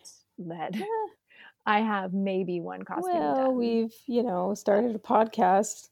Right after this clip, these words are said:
Speaker 2: You know, no big deal. <laughs>
Speaker 1: We started a podcast. No big deal. So, but now I get to hit it hard with sewing. I work best with a deadline anyway, so I'll get it done.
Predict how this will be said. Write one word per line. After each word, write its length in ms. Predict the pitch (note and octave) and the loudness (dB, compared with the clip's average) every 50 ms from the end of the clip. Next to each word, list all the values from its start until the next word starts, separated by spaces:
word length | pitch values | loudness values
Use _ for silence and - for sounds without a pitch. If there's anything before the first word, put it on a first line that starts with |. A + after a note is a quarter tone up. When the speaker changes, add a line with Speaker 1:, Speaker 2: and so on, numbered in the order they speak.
| - D4+ | -4 0
Speaker 2:
You 60 | C#4+ | 4
know, 200 | A3 G3+ G3+ G#3 | 6 6 6 8
no 160 | G#3+ A#3+ A#3+ | 8 8 8
big 220 | A#3 B3 A#3 B3 A#3+ | 10 10 8 8 6
deal. 360 | - C4 A#3+ G#3+ G3+ A3+ - - - - - - _ - | 6 10 12 12 12 12 10 8 -4 -14 -18 -6 _ 2
<laughs> 480 | G#4+ - - - D#4 D#4 - - C4 C4+ - - _ _ _ _ _ B3 | 2 4 4 6 4 4 4 4 0 0 0 -2 _ _ _ _ _ 0
Speaker 1:
We 120 | D4 E4+ | 2 2
started 400 | F4 - - F4+ G4 G#4 G#4+ E4 | 4 4 6 6 8 8 6 4
a 60 | D#4 | 4
podcast. 720 | B3+ C4 C4+ - D4+ - - - - - _ _ - G#4 - - - | 4 4 4 4 4 0 -6 -8 -8 -8 _ _ -4 -4 -2 0 4
No 200 | F#4 F#4+ F#4+ F#4+ | 6 8 8 8
big 200 | F#4 F#4+ F4+ D#4 - _ - | 6 4 2 2 0 _ -4
deal. 300 | G#3+ F#3+ - - A#3+ G#3+ - - _ _ _ _ _ _ _ _ _ _ _ - D#4+ F#4+ G#4+ - - - - - - - G4+ G4+ G#4 - G#4 D#4 D4 D4 | -2 0 0 0 0 -2 -2 -8 _ _ _ _ _ _ _ _ _ _ _ -8 -8 -6 -8 -10 -12 -16 -18 -16 -8 -4 -4 -4 -2 -2 -2 -2 2 4
So, 520 | D4+ D4+ C#4+ C#4 C4 C4 B3+ C4 D4 D4 C#4+ - | 4 6 6 6 6 6 6 4 2 2 -2 -4
but 360 | - C#4 C#4 C4+ B3+ B3 - - | 2 6 8 8 8 8 4 2
now 220 | C4+ C#4 C4+ C4+ | 0 2 4 4
I 100 | C4+ C4+ | 4 4
get 200 | C4 C4 - - | 4 2 2 4
to 320 | C4+ B3 A#3 B3 C4 A#3+ B3 - - _ | 4 6 6 6 4 2 -2 -8 -12 _
hit 160 | - D4 D#4 | 2 4 6
it 60 | E4 | 6
hard 240 | D#4 C#4+ D#4 D4+ C#4+ C4 | 8 8 8 8 8 6
with 120 | D4+ C#4 | 4 2
sewing. 360 | - A#3+ G#3+ G3+ G3+ G3+ G3+ - | 2 2 2 2 2 0 0 4
I 140 | - F4 G4 G4 | 6 8 8 8
work 200 | G#4+ A4 - - | 8 6 6 6
best 280 | D#4 C#4+ B3+ - - | 4 4 4 2 -2
with 100 | A3 G#3+ | -4 -2
a 60 | G3 | -2
deadline 420 | F3 F#3 E3+ - - - - - - | 0 0 0 0 0 -2 -4 -4 -8
anyway, 540 | - - - - - - F2 - - A#3 A3+ A#3+ - - - | -12 -12 -12 -12 -10 -10 -10 -10 -10 -12 -12 -14 -18 -20 -20
so 420 | - - - - - - - A3 G#3+ _ - | -18 -16 -16 -16 -16 -14 -14 -14 -12 _ -4
I'll 120 | A#3 A#3+ | -2 -2
get 140 | G#3+ G#3 - | -2 -2 -4
it 120 | - - | -6 -8
done. 260 | - - - - G#3 | -10 -14 -12 -12 -14